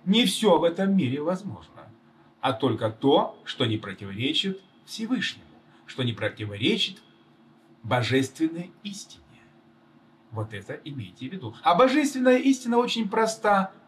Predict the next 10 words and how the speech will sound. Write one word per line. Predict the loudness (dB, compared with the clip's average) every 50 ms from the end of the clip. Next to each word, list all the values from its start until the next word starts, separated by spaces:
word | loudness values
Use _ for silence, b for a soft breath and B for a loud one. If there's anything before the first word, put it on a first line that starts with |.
| _ _ _ _ _ _ _ _ _ _ _ _ _ _ _ _ _ _ _ _ _ _ _ _ _ _ _ _ _ _ _ _ _ _ _
Всё, | _ -2 2 4 4 4
что | 2 2 2 2 2
объединяется, | 2 0 0 2 2 2 2 2 2 2 2 2 4 4 4 4 2 -2 -6 -2 0 0 0 0 -4 -8 -16 _ _ _ _ _ _ _ _ _ _ _ _ _ _ _ _ _ _ _ _ _ _
это | -6 -6 -6 -4 -4 -6 -6 -6 -8 -12 _ _ _ -2
хорошо. | 0 2 2 0 -2 -4 -6 -8 -10 -12 _ _ _ _ _ _
Всё, | _ -10 -2 2 4 4 4
что | 2 -2 -4 -4 -4 -4 -4
разъединяется – | -4 2 2 4 4 4 2 0 -4 -4 -4 -4 -4 -4 -4 -4 -4 -6 -8 -8 -8 -8 -10 -10 _ _ _ -10
это | -8 -8 -8 -8 -8 -10 -10 -12 -14 _ _ _ _ _ _ _ _ _ _ _
плохо. | -12 -12 -10 -12 -12 -16 -20 -20